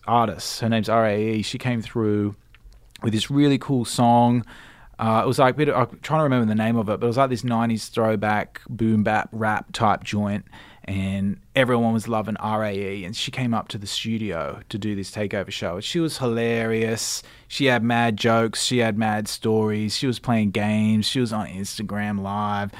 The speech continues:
and she brought her friend, and her friend's name was Annie. And Annie was just chilling. And then when Annie was jumping on the mic, she was hilarious too, and they had these mad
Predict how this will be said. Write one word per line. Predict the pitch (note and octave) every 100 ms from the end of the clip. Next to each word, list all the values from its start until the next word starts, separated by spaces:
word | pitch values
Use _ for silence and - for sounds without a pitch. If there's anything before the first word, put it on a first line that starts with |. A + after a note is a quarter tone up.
| - -
and | -
she | B2
brought | C3 C3+
her | A#2+
friend, | - D#3+ C3+ -
and | G#2+
her |
friend's | G2+ D3+ F#3 G3
name | G#2+ F#2+ F2+
was | E2+ - -
Annie. | B2 C3+ - - - _ _ _ _ _ _ - - -
And | C#3+
Annie | F#3 A3+
was | C4 F3
just | E3 -
chilling. | - A2+ A2 C#3+ F3 - - - - - - _
And | - B2+
then | D3+
when | D3+
Annie | D3 F#3 F#3+
was | C#3
jumping | C#3+ B2+ A#2+
on |
the | A2
mic, | G#2+ G#2+ B2
she | - F#3
was | G#3+ G#3
hilarious | C#3 G#2+ G#2 G#2 G2
too, | - E3+ F#3
and | A#2
they | A#2
had | B2
these | A2+ G#2+
mad | D3+ D3+ C3+ A2